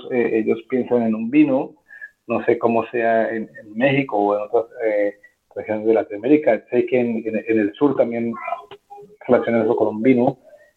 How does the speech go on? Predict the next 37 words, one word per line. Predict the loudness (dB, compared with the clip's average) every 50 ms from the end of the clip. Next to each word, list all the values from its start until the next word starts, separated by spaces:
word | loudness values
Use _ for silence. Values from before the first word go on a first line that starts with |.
| -20 -16 -8 0
eh, | 2 4 4 4 2 -2 -6 -6 -4
pero | -2 0 2 2 2 0
es, | 0 -2 -2 -4
eh, | -2 0 0 0 0 -2 -4 -10 -14 -14
el | -12 -12 -8 -2
tinto | 0 0 0 0 0 0 0 2 2
es, | 2 0 -2 -6 _ -6 0 2
eh, | 2 2 0 -4 -6 -2
esa | 0 0 2
bebida | 2 2 2 4 4 4 2
con | 2 -2 -6 -4
la | -4 -4 -2 -2
que, | 0 0 0 0 -2 -8 -16 _ -20 -20 _ _ _ _ _ _
con | -6 -4 0 0
la | 0 0 0
que | 0 2 2 2 2 0 -2 0
yo | 2 2 2
crecí | 4 2 2 2 0 0 0 2 2 2 2 0
en, | -2 -4 -8 -10 -10 -8
en, | -6 -6 -6 -6 -6
en, | -6 -6 -6 -6 -8 -8 -6 -6 -6
en | -8 -8
Colombia, | -6 -4 -2 0 0 2 2 2 0 0 0 -2 -4 -8 _ _ _ _ _ _ _ _ _ _
que | _ -2 0 2 2 2
es | 2
la | 2 2 2
primera | 2 0 0 2 4 4 4 2
que | 0
usted | -6 -4 -2 0
recibe | 2 2 0 0 0 2 4 4 4 2
en | 2 -2
la | -2
mañana, | -2 -2 0 2 4 4 4 4 2 -2 -4 -10 _ _ _ _ _ _
que | -2 -2
es | 0 0
un | 0 -2
café | 0 -2 -2 0 0 0 0 0 -2 _